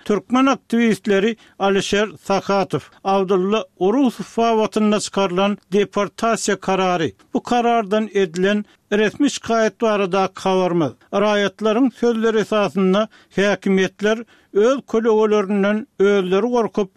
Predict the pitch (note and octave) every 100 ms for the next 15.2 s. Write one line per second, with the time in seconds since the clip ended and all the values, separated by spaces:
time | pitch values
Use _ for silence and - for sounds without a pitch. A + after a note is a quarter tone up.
0 | - G#3+ F#3+ - F3+ F3+ A#3+ C4 _ G#3+
1 | A3+ A3+ G#3+ - G#3 G#3 G3+ F#3+ G3+ A3
2 | _ A3 C#4 - A3 A#3+ - - - G#3
3 | G3+ - G3+ G3+ F#3+ F#3 A3+ B3+ A3 A#3
4 | A3 - G#3 G#3+ G3+ G3+ - F#3 F#3+ -
5 | _ - C#4 D4+ - A#3 A3 - G3+ F#3+
6 | G#3+ G#3 G3+ F#3+ G3 G3+ _ _ F#3 G3
7 | F#3 G3 F#3+ F#3+ F3+ F3+ D3+ C#3 - -
8 | C4 C4+ C4 B3 G#3+ G#3+ A3 _ _ _
9 | - G#3+ E3+ F#3+ - C#4 C#4 - G#3+ G#3+
10 | G3 - G3 A#3+ B3+ A#3+ A3+ G3 G3+ A3
11 | G#3+ - _ G#3 G#3 F#3+ F#3 F#3 A3+ -
12 | E3+ G3 F#3+ F#3+ F#3+ A#3 C4 A#3+ A#3 A#3
13 | G#3+ G#3+ G#3 - - - E3 G#3 G3 F3+
14 | G3 A#3+ A#3+ A3 G3+ A3 - G3 G#3 F3+
15 | G3+ G#3